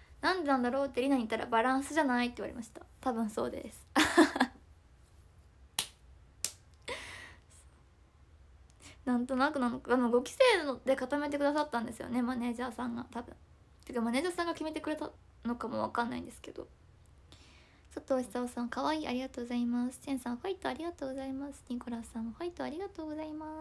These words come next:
す。はーい。というわけで。まあ、よくわかんないですけど、頑張りたいと思います。<laughs> ツッコミ役？なんでやねん。<laughs> じゃあ、いっぱい言っときたいと思います。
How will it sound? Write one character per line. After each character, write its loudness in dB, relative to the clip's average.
す。 -20
は -2
ー -4
い。 -6
と -10
い -6
う -8
わ -12
け -20
で。 -20
ま -2
あ、 -2
よ -4
く -4
わ -4
か -6
ん -2
な 0
い -4
で -10
す -18
け -14
ど、 -10
頑 -8
張 -10
り -12
た -10
い -10
と -10
思 -6
い -8
ま -10
す。 -18
<laughs> -12
ツ 6
ッ 6
コ 2
ミ -6
役？ -6
な -8
ん -8
で -6
や -6
ね -8
ん。 -10
<laughs> -4
じ -4
ゃ -2
あ、 -2
い -6
っ -12
ぱ -8
い -6
言 -
っ -10
と -8
き -12
た -10
い -8
と -10
思 -8
い -8
ま -12
す。 -20